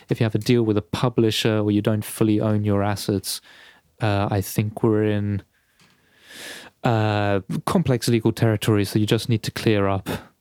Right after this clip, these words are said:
to, in order to do this. I, I really don't know how that would work.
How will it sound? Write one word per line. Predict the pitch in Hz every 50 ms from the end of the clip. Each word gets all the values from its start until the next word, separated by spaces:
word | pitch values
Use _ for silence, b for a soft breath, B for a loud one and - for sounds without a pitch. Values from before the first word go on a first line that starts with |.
| _ - 226 -
to, | - - 127 113 107 104 104 -
in | - 110
order | 107 101 110
to | 98 - -
do | - - 101
this. | 95 101 98 98 - - -
I, | - 117 110 107 104 104
I | 104 101 -
really | 117 107 104 104
don't | 101 - 110 101 101
know | 107 101 98
how | 107 107
that | 104 104 101
would | 107 107 107
work. | 110 104 104 104 -